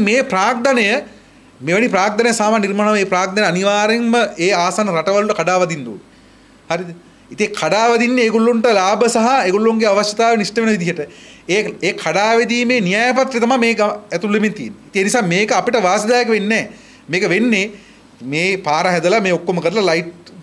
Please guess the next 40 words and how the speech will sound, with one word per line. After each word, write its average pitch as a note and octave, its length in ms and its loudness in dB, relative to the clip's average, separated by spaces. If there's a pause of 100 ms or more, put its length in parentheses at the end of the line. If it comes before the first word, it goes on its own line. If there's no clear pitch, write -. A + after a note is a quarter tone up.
(180)
විදුලියත් F3+ 400 -2
අරගෙන, E3 320 0
අ, D#3+ 80 -8 (760)
ඉන්දියාවේ, F3+ 680 0
අ, C3+ 420 -4 (100)
වරායකුත් F3 520 0
අපි E3 200 -4 (440)
දීලා, E3+ 360 0 (580)
අ, E3+ 120 -2
ඊට F3 160 -2
පස්සේ G3 240 0
ඒගොල්ලෝ F#3+ 260 2 (200)
මේ B2 240 -10
මට B2+ 300 -10 (260)
අමතක C#3 180 -10
වුණා E3+ 220 -2
මු-, D3 260 -10
මුල්ම D#3 320 -2
යෝජනාව F#3 500 2 (140)
ඉන්දියන් E3 340 -4
රුපියල F#3 380 -2 (600)
වෙළඳ D#3+ 280 -2
කටයුතු F3+ 260 0
වලට A3 120 0
පාවිච්චි A3+ 300 0
කරන්න D#3+ 160 -4
කියලා. A#2+ 140 -10
දැනටමත් F#3 360 -2
ඒකල F#3+ 260 0
ලංකාව F3 420 0
ඒකට F3+ 220 0
එකඟ G3 160 -4
වෙලා G3+ 160 2
තියෙන්නේ. G3 360 -4
ඒක D3 160 -14
ඉස්සරහට F3 300 -2
ක්‍රියාත්මක F#3 320 -2
කරන්න G#3+ 180 0
තියෙනවා. A2 280 -12 (440)
ඉතින් E3+ 160 0